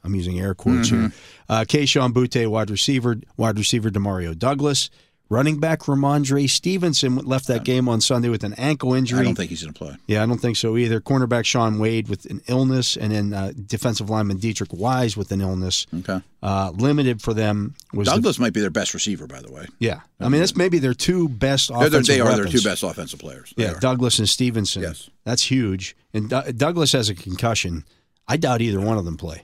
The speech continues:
Speaker 2: I don't think either one is gonna play. All right.
Speaker 1: Uh, limited for them were defensive lineman Christian Barmore with the shoulder.
Speaker 2: Good player.
Speaker 1: Linebacker Chris Board with the back. Offensive tackle Trent Brown with ankle and hand issues.
Speaker 2: He was struggling with that ankle.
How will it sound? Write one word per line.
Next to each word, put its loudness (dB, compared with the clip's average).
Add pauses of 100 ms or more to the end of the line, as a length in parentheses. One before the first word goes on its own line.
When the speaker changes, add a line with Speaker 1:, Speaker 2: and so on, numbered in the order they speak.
Speaker 2:
I -6
don't -10
think -10
either -12
one -16
is -16
gonna -14
play. -18 (120)
All -14
right. -16 (260)
Speaker 1:
Uh, 0
limited 2
for -2
them -2 (180)
were -2
defensive 0
lineman 2
Christian -2
Barmore 2
with -2
the -6
shoulder. -2 (240)
Speaker 2:
Good -6
player. -14 (140)
Speaker 1:
Linebacker 0
Chris -2
Board -2
with -2
the -4
back. -2 (540)
Offensive 0
tackle 0
Trent 0
Brown 2
with -6
ankle 0
and -2
hand 2
issues. -4 (360)
Speaker 2:
He -2
was -4
struggling -4
with -10
that -6
ankle. -12